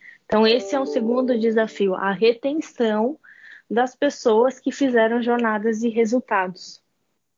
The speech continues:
Entendo que esses são os principais pontos. Além disso, com certeza, o desenvolvimento das lideranças. À medida que uma startup cresce, né, a, a,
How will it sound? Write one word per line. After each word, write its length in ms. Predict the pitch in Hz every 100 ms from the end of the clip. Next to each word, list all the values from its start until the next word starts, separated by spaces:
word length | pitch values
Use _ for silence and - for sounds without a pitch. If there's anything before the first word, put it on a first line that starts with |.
| _ _ _ -
Entendo 320 | 233 262 285
que 100 | 285
esses 180 | 285 285
são 140 | - 285
os 140 | 277
principais 760 | 285 294 - 262 285 294 - - - - - -
pontos. 380 | 208 196 196 -
Além 360 | 233 254 330 320
disso, 400 | 262 294 - 311 _
com 180 | 277 294
certeza, 420 | 294 262 247 247
o 60 |
desenvolvimento 720 | 233 233 233 220 214 208 202 202
das 200 | 202 190
lideranças. 880 | 196 185 175 175 196 - 254 - _ _ - - - - - -
À 80 |
medida 320 | 226 226 233 294
que 140 | 285
uma 120 | 262
startup 560 | 254 247 247 233 220 -
cresce, 640 | - 214 202 202 196 - 196
né, 320 | 196 208 208 208
a, 220 | 196 -
a, 380 | - 190 190